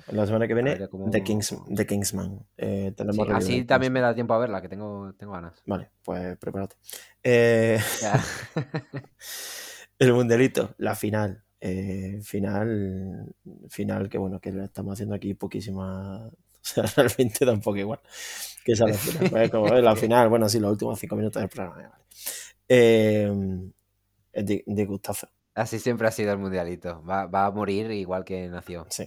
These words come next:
Speaker 2: Siendo aquí el segundo plato.
Speaker 1: Muerto.
Speaker 2: Eh. <laughs>
Speaker 1: Eh, <laughs> pues te digo que disgusto máximo. En la confrontación,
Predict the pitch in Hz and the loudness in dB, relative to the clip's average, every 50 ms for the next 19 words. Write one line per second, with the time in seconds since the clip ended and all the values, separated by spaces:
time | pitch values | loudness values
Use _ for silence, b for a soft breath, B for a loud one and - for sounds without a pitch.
0 | - _ _ _ _ _ _ - - 87 85 87 87 85 85 82 - 92 85 85 | -12 _ _ _ _ _ _ -18 -16 -14 -10 -8 -8 -8 -8 -10 -10 -8 -8 -6
1 | 87 87 87 - 92 87 87 87 80 - 82 82 - 90 101 101 98 95 - - | -6 -8 -8 -10 -10 -8 -8 -8 -8 -10 -12 -12 -8 -6 -2 -2 -2 -2 -4 -8
2 | - 101 _ B B B B B B B B B B B B B B B _ _ | -14 -16 _ B B B B B B B B B B B B B B B _ _
3 | - - - - - - - - 151 127 - - - 165 - - - - 202 - | -14 -12 -12 -10 -8 -6 -2 -2 -2 -2 -2 -4 -8 -8 -8 -8 -8 -8 -6 -2
4 | - - 127 127 117 117 123 - - 180 - - - - 139 120 - - - 139 | 4 6 8 8 10 8 8 6 6 2 0 -2 -2 -2 -2 -2 -2 -2 -2 -2
5 | 131 - - - - - - - - - - - - - - - _ _ _ _ | -2 -4 -6 -14 -10 -6 -4 -2 -2 -4 -4 -6 -10 -12 -16 -18 _ _ _ _
6 | - - 127 117 - - 220 - 135 139 139 135 - 151 - _ _ - - 104 | 6 8 8 8 6 4 2 4 4 4 2 0 -2 -4 -6 _ _ -2 2 2
7 | 101 101 101 98 - - - 101 104 104 101 104 104 104 - 120 113 104 101 101 | 4 4 2 2 -2 -4 -4 0 0 0 0 -2 -4 0 2 4 4 4 4 2
8 | 165 160 120 - - 117 110 101 - _ _ _ - - 113 107 104 104 104 101 | 0 -2 -6 -4 -4 -6 -6 -6 -10 _ _ _ -2 0 2 2 2 2 0 0
9 | 101 104 101 98 - 110 107 101 - 110 107 101 - 101 - 127 127 123 104 107 | 0 0 0 0 0 -2 -2 -2 -2 -2 -2 -2 -2 -2 0 2 2 2 2 -2
10 | 98 | -6